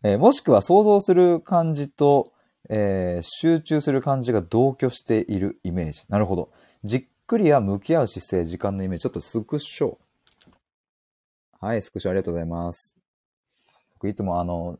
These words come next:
終わった後にですね、スクショ見返して、なるほどなっていう時間を、あの、意外と楽しんでいるんですけれども。なるほどね。じっ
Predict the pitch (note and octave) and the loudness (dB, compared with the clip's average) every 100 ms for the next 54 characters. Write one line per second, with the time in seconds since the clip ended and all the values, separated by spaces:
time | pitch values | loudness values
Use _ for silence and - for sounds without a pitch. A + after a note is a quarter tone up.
0 | _ A2 A#2+ - B2+ A#2+ G#2 D#2 D#2 E2+ | _ -2 -2 0 0 2 -2 -4 -10 -10
1 | E2+ E2 - F#2+ - F#2 F2 G2+ F#2 - | -10 -10 -10 -12 -6 -6 -4 -2 -2 -6
2 | E2+ D#2 F2 F2 G2 F#2 G2 B2 B2 - | -14 -12 -10 -8 -6 -4 2 0 0 -6
3 | E2+ E2 E2 - E2+ E2+ F2+ E2+ E2+ - | -4 -6 -8 -12 -14 -8 -6 -6 -10 -12
4 | _ _ _ _ _ E2 D#2 D#2+ E2+ E2+ | _ _ _ _ _ -12 -10 -6 -6 -6
5 | - F#2+ F2+ F2 D2+ E2+ E2+ D#2+ D#2 - | -4 -4 -4 -8 -8 -10 -10 -12 -12 -12
6 | C#2+ C2 C2+ - _ _ _ _ _ _ | -12 -12 -14 -18 _ _ _ _ _ _
7 | _ _ _ _ _ _ _ _ - - | _ _ _ _ _ _ _ _ -20 -20
8 | _ _ _ _ _ _ _ _ _ _ | _ _ _ _ _ _ _ _ _ _
9 | _ _ G#2+ A#2 D3 D#3 D3+ D3 C#3+ G2 | _ _ 0 2 2 0 -2 -2 -4 -4
10 | A#2 | -6